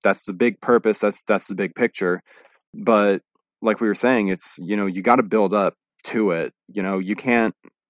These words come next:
you know, go from just doing regular squats to,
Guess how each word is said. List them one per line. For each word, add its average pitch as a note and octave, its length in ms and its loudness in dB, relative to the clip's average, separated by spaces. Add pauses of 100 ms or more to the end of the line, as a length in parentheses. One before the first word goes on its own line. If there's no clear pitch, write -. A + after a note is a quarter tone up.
you G#2+ 80 0
know, G2+ 340 0 (260)
go A2+ 200 6
from G2 580 0 (320)
just A2 220 0
doing G#2 240 0
regular G2+ 360 2
squats G#2+ 640 2
to, G2 500 -4